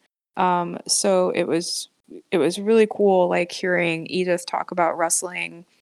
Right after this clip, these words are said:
as art and, you know, why the, the,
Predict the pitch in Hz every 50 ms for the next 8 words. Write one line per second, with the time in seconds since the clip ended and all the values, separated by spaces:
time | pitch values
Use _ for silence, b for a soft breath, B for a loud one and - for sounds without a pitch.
0 | B B B B B B B B _ _ _ _ _ _ - - 160 170 170 175
1 | 185 190 - - - 185 190 196 208 214 220 - - - - - - 180 165 165
2 | 160 156 160 160 - - 165 180 180 175 170 170 165 180 175 175 175 170 170 175
3 | 180 170 165 165 165 - - - - - 175 170 165 165 170 160 -